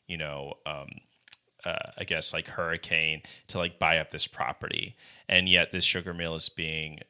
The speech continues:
uh, haunted by all these ghosts. And so it's the main character having to deal with, like, the ethics of selling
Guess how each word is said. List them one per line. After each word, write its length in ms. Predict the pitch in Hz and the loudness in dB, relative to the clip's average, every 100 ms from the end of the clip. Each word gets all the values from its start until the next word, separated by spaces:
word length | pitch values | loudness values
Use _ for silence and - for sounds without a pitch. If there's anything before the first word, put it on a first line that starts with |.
| _ | _
uh, 180 | 82 69 | -8 -6
haunted 500 | - 90 82 - 82 | -6 -6 -4 -4 -4
by 140 | 80 78 | -2 -2
all 140 | 78 | -4
these 220 | 78 78 | -4 -2
ghosts. 420 | - 71 67 - | -2 -2 -2 -2
And 140 | 85 85 | -2 0
so 220 | 87 82 | 0 -2
it's 360 | 78 - - - - | 4 6 6 4 -6
the 80 | 104 | -6
main 280 | 87 85 85 | -2 -2 -2
character 400 | - 82 - 82 | -4 -4 -4 -4
having 400 | 82 80 85 82 | -2 -4 -6 -10
to 100 | 98 | -8
deal 300 | - 80 78 | -4 -4 -4
with, 400 | 80 82 - - | -6 -8 -12 -12
like, 340 | 80 78 - - - - | -8 -8 -8 -14 -20 -4
the 180 | 92 85 | -2 0
ethics 580 | 82 80 - 82 - - - | -2 -2 -2 -2 0 0 0
of 180 | 80 80 | -2 2
selling 720 | - - 80 80 80 80 | 8 10 8 2 -2 -4